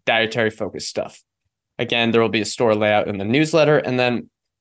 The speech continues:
I think from an, more of an investor perspective, there are a few unique parts of the Sprouts business that I believe are underappreciated by investors, because a lot of people look at it and say, "Okay, it's just another grocery store. What makes it special?" Here are a few things.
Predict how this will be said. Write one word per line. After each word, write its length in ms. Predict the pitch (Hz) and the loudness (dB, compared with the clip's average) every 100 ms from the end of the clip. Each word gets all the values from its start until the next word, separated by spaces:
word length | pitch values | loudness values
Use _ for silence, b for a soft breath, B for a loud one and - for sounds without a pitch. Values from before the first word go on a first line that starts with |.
| _ _ - | _ _ -4
I 120 | 123 | -2
think 260 | 175 170 - | 0 -2 0
from 200 | 151 131 | 0 2
an, 280 | 113 107 - | 0 -2 -2
more 200 | 139 143 | 2 2
of 80 | |
an 60 | 120 | 2
investor 420 | 107 110 123 165 | 0 0 -2 -4
perspective, 640 | 165 175 - 190 190 208 196 | -4 -4 0 0 2 0 0
there 220 | 143 127 | 2 2
are 40 | 110 | 2
a 40 | |
few 340 | 110 - 156 | -2 -2 0
unique 460 | 170 139 120 127 - | 0 0 0 -2 -2
parts 340 | - 113 113 | 0 0 0
of 40 | 120 | -6
the 80 | 113 | -6
Sprouts 380 | - 110 104 | 0 0 0
business 520 | - 110 110 127 127 - | -2 -6 -2 -2 -2 0
that 120 | 117 | 0
I 60 | 113 | 0
believe 260 | 117 113 | 0 0
are 120 | 110 - | -2 -2
underappreciated 840 | 117 113 113 127 117 113 107 98 | -2 -2 -4 -6 -4 -2 -2 0
by 140 | 104 | -2
investors, 520 | 98 98 107 - 69 - | -2 -2 -2 -4 -8 -12
because 220 | 110 113 | -8 -2
a 60 | |
lot 180 | 113 123 | 2 2
of 80 | 127 | 2
people 220 | 135 120 | -2 -2
look 160 | 113 113 | -2 0
at 100 | 110 | 0
it 80 | 98 | -2
and 100 | 110 | -2
say, 240 | 117 117 | -2 -2
"Okay, 300 | - - 113 | -2 -2 0
it's 120 | 117 | 0
just 180 | 127 120 | -2 -4
another 240 | 123 120 131 | -2 -2 0
grocery 400 | 131 123 - 113 | 0 0 -2 -12
store. 240 | - 107 | -8 -8
What 160 | - 117 | -8 -8
makes 220 | 117 120 | -8 -8
it 60 | |
special?" 420 | - - 110 85 113 | -8 -4 -4 -4 -6
Here 220 | 131 156 | -2 0
are 40 | |
a 40 | 165 | 0
few 200 | 127 107 | -2 -4
things. 420 | 101 107 123 | -4 -8 -8